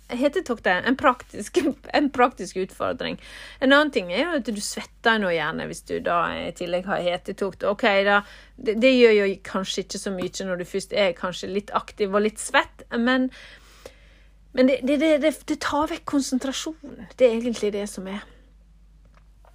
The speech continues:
En annen ting som kan forstyrre den, eh, seksuelle driven din er jo, eh, at du er trøtt. At du er s-, eh, em, <laughs> igjen,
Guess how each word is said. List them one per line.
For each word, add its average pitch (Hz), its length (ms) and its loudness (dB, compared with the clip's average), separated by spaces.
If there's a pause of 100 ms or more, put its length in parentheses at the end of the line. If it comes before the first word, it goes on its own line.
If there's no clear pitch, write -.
(260)
En 214 160 0
annen 269 240 6
ting 269 160 4
som 220 160 0
kan 208 140 0
forstyrre 202 500 2
den, 185 280 0
eh, 175 280 0
seksuelle 185 480 -2
driven 185 400 -4
din 190 240 0
er 277 140 8
jo, 180 160 4 (100)
eh, 180 300 2 (3250)
at - 280 -4
du - 140 -12
er 160 320 -4 (320)
trøtt. - 440 -2 (380)
At 220 220 2 (120)
du 277 220 -2 (120)
er 233 340 -2 (380)
s-, - 580 -10
eh, 233 480 0
em, 233 160 -2 (500)
<laughs> - 720 0
igjen, 240 400 2